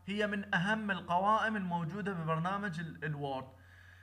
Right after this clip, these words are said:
آه، باعتبار إنه أكثر ال-، ال-، المعاملات النصية تتعامل مع قائمة الهوم. صار واضح عيني؟ خلي نبدي بهذه القائمة. عيني هذا الجروب، طبعًا شريط القوائم يتكون من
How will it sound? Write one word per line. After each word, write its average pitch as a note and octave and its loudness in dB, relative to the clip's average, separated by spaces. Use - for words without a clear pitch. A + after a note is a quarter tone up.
آه، D3+ -2
باعتبار F3 0
إنه G3 -4
أكثر G3 0
ال-، D3+ -6
ال-، D#3 -4
المعاملات D3+ 2
النصية F#3+ -2
تتعامل G#3 2
مع D3 4
قائمة G#3 2
الهوم. B2+ -2
صار D3+ -4
واضح E3+ -4
عيني؟ G#3 0
خلي A3 2
نبدي A3+ -2
بهذه F#3+ 4
القائمة. C#3+ -2
عيني D3+ 2
هذا E3 2
الجروب، E3 -2
طبعًا D3 4
شريط G3+ 0
القوائم F#3 4
يتكون F3+ -2
من D#3 0